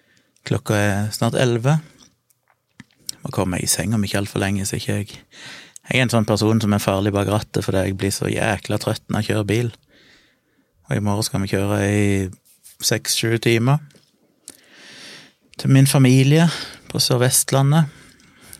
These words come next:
Plukke opp datteren min i Kristiansand på veien. Så det er en lang kjøretur. Jeg har jo leiebil ifra bilkollektivet, som sagt, så vi skal bort til Grorud og hente den, og så kjører vi derifra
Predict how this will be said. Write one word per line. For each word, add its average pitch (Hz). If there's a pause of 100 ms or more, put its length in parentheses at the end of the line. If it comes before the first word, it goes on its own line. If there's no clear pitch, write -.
(140)
Plukke 120
opp -
datteren 117
min 113
i 107
Kristiansand 117
på -
veien. 127 (1300)
Så -
det 147
er 139
en 113
lang 117
kjøretur. 107 (500)
Jeg 123
har 113
jo 110
leiebil 101
ifra 104
bilkollektivet, 107
som 113
sagt, -
så -
vi -
skal -
bort -
til -
Grorud 110
og 107
hente 110
den, 131 (100)
og 127
så - (100)
kjører 98
vi 98
derifra 104